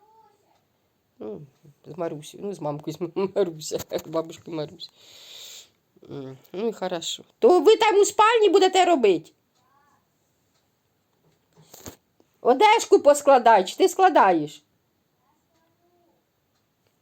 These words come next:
Ну, в общем, ще лучше, я тоді буду своїми ділами займатися.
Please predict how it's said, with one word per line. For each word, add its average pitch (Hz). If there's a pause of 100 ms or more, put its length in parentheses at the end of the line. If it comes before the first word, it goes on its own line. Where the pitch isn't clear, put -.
(1800)
Ну, 165
в -
общем, 151 (720)
ще 185
лучше, 165
я 151
тоді 156
буду 160
своїми 143
ділами 135
займатися. 127